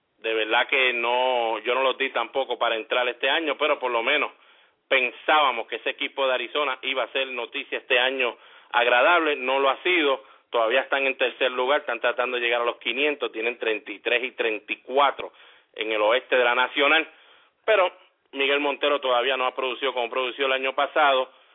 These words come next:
El único bateador en sí que en este momento está haciendo su trabajo es Jason Cobo, que vino del equipo de Minnesota, batea dos noventa y cinco con siete cuadrangulares, cuarenta remolcadas, y Aaron Hill, ese que escucharon en la grabación del partido, que batió para el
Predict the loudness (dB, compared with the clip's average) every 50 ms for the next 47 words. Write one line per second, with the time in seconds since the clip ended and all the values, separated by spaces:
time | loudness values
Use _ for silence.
0 | _ -10 -6 -4 -2 0 -2 0 0 2 2 2 2 2 2 2 4 4 4 2
1 | 0 -4 -8 -4 -4 -4 -2 -2 -4 -4 -4 -6 -4 -4 -4 -2 -2 -2 -2 0
2 | 0 0 -2 -2 -4 -8 -12 -14 -14 _ -20 -20 _ _ -8 -8 -4 0 0 0
3 | 2 2 0 0 0 0 0 2 4 4 6 6 4 4 2 -2 -2 -2 -2 -2
4 | -2 -2 -4 -4 -4 -2 0 0 0 2 0 -4 -6 _ _ _ _ _ _ _
5 | -6 -4 -2 -2 0 2 4 4 2 2 0 -2 -4 -2 0 0 0 0 0 -2
6 | -2 -2 -2 0 -2 0 0 0 -2 0 0 0 0 2 0 0 0 -2 -2 -2
7 | -4 -4 -8 -4 -4 -6 -4 -4 -6 -6 -8 -10 -4 -2 -2 0 0 0 0 2
8 | 2 2 2 0 -2 0 2 2 2 2 2 0 0 0 0 0 0 0 0 0
9 | 2 0 0 -2 -2 0 2 2 4 4 2 0 -4 -16 -20 -20 -20 -18 -10 -6
10 | -2 2 4 4 4 4 2 2 0 0 0 0 0 -2 -4 -8 -12 -6 -4 -4
11 | -2 -2 -4 -4 -6 -10 -4 0 0 2 2 2 0 0 0 0 2 2 2 2
12 | 2 2 0 0 -2 -2 0 -2 -2 0 0 0 0 0 2 2 4 4 2 0
13 | -4 -18 -20 -20 -20 -14 _ 0 2 4 4 4 2 2 0 2 4 2 2 2